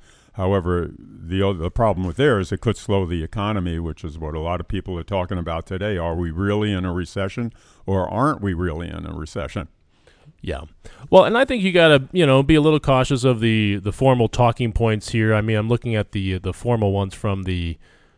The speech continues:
Speaker 2: uh, the Democratic Party here. Uh, historic deficit reduction to fight inflation. Well, the deficit reduction itself, uh, may or may not have that big of an impact on inflation,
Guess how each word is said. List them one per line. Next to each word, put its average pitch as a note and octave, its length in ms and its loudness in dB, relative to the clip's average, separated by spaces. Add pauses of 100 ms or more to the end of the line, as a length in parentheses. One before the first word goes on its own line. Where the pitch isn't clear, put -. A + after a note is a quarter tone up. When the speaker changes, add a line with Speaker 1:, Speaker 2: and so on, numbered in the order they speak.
(180)
Speaker 2:
uh, F#2+ 140 -4
the F#2+ 100 -4
Democratic G#2 640 -2
Party B2 360 2
here. F#2+ 360 -2 (240)
Uh, F2+ 280 -6 (160)
historic F#3+ 640 4
deficit D3 480 2
reduction B2 480 -2
to G#2+ 100 -4
fight A#2 280 -2
inflation. G2 580 -6
Well, F2+ 240 -6
the D#3 100 0
deficit A#3+ 460 0
reduction D3 400 0
itself, A2 680 0 (600)
uh, G2 140 -4
may C3 240 2
or C3+ 100 6
may A#2+ 140 2
not B2 200 0
have G#2+ 180 0
that G2+ 220 2
big G#2 200 2
of F#2+ 80 -2
an F#2+ 80 -2
impact G2 400 -4
on F#2 180 -4
inflation, F2 760 -2